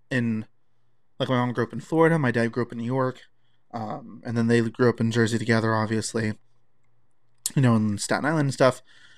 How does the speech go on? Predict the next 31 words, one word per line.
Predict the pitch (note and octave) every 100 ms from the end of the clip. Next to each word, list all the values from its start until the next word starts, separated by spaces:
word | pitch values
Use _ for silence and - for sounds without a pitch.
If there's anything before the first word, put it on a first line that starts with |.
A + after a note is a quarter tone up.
| - - -
And, | C3 B2 A#2 A2 G#2+ - _ _ _ _ _ _ _
um, | B2 A#2 G#2 C3 A2 - _ _ _ _ _ _ _ _ _ -
so | F3
they | D#3
lived | D3+ F3+ - _ _ _ -
among | C#3+ C3 C3 B2+
this | A#2 -
area, | A#2 A#2+ C#3 F3+ F3 _ _ _ _ -
but | B2+ A#2+ A2 - _ _ _ _ _ _ _ _
I've | C3 F#3 G3
grown | D3
up | C3 -
here. | - B2 A#2+ B2 A#2+ _ _
I've | B2+ A#2
grown | B2
up | B2+
in | B2
a |
beach | A2+ A2+ -
town. | - A2+ G#2+ G#2 - _ _ _ _ _
Beach | - D#3+ -
towns, | D3+ D3 C3
they're | A#2+
small, | - B2+ B2 A#2+
you | A#2
know, | A2+ A2+ A2+
you | A#2+
get | B2+ C3 -
to | B2+
know | A#2
everyone. | A2+ A#2 A2+ A2+ A2 A2+